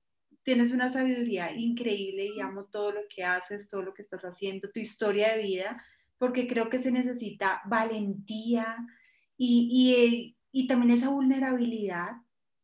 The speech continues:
que necesitamos como seres humanos para tener la capacidad de decir, "Hey,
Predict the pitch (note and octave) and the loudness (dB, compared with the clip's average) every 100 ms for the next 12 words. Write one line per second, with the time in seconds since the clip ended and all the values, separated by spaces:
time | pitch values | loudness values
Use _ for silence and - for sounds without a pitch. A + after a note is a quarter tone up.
0 | _ _ _ _ - A#3+ A#3 A3+ A3 G#3 | _ _ _ _ 0 4 4 2 -2 -2
1 | G3+ G3 B3+ B3 A#3+ A3 G3 G3 A3+ G3+ | -2 -4 -2 -2 -2 -2 -2 -4 -6 -6
2 | F#3+ - G#3+ G#3+ G#3 G3+ F3 F3 G#3+ - | -6 -6 -4 -4 -4 -6 -6 -8 -10 -6
3 | G#3 - F3 D#3+ F3+ G3 F#3+ - F#3 _ | -6 -4 -6 -4 -6 -6 -8 -12 -16 _
4 | _ _ - A#3+ G#3 D#3+ | _ _ -4 -2 -2 -4